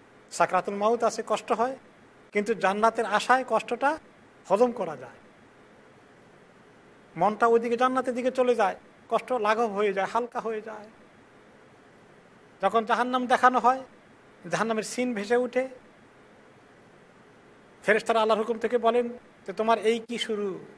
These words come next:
তোমার এই কি শাস্তি, তোমার শাস্তি কেমন শুরু? তোমার জান কবজ করতে এখন তোমার বারোটা বাজবে, আর তারপরে তুমি কোথায় যাবে? ওই যে জাহান্নামে দাউ দাউ করা আগুন তোমার ঠিকানা রেডি হয়ে আছে, get ready for that।"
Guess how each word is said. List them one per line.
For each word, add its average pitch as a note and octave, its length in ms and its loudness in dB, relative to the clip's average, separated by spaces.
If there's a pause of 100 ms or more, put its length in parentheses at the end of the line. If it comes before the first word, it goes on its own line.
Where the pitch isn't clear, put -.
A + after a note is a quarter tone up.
তোমার A3 200 0
এই G#3+ 180 -2
কি A3+ 160 -10
শাস্তি, G#3 400 -4
তোমার G#3+ 280 -4
শাস্তি A3+ 220 -4
কেমন A3+ 240 -2
শুরু? B3 340 -6 (1080)
তোমার F#3 380 4
জান G3+ 260 -2 (120)
কবজ G3 220 0
করতে G3+ 300 -6
এখন F#3+ 280 -4
তোমার F#3+ 260 -4
বারোটা F#3+ 300 0
বাজবে, G#3 360 0 (540)
আর A#3 340 4 (200)
তারপরে G3+ 400 2
তুমি G3 180 -6
কোথায় F#3+ 280 -2
যাবে? F#3 180 0
ওই G3 160 0
যে F#3 80 -6
জাহান্নামে E3+ 420 -4
দাউ E3+ 180 0
দাউ E3 160 0
করা E3 180 -2
আগুন D#3 280 -4
তোমার D3+ 260 -6
ঠিকানা D#3 300 -6
রেডি D3+ 220 -2
হয়ে C#3+ 200 -6
আছে, B2+ 240 -16 (1080)
get F#3+ 140 0
ready F#3 240 -6
for E3 140 -6
that।" C3+ 420 -14